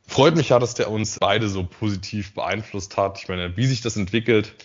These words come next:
wissen wir nicht, aber mehr Diversifikation und weniger Hebel kann nicht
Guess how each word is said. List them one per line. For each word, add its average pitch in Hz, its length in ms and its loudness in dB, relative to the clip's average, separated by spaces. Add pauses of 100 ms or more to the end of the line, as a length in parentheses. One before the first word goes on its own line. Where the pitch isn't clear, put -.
(540)
wissen 139 260 4
wir 101 100 4
nicht, 135 240 0
aber 101 200 2
mehr 98 220 0
Diversifikation 101 1000 0
und 95 260 -6
weniger 95 420 2
Hebel 90 440 0
kann 90 580 -2 (320)
nicht 87 580 -4